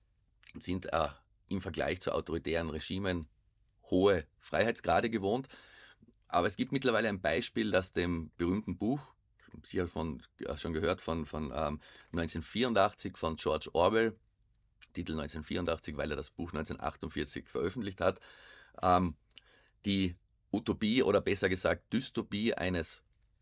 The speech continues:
autoritären, perfektionierten Überwachungsstaates, in dem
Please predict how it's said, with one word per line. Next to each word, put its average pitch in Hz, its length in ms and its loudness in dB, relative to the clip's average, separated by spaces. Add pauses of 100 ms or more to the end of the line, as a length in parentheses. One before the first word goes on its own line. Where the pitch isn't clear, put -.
(460)
autoritären, 98 840 4
perfektionierten 92 800 2
Überwachungsstaates, 90 1000 0
in 82 220 -6
dem 87 340 -2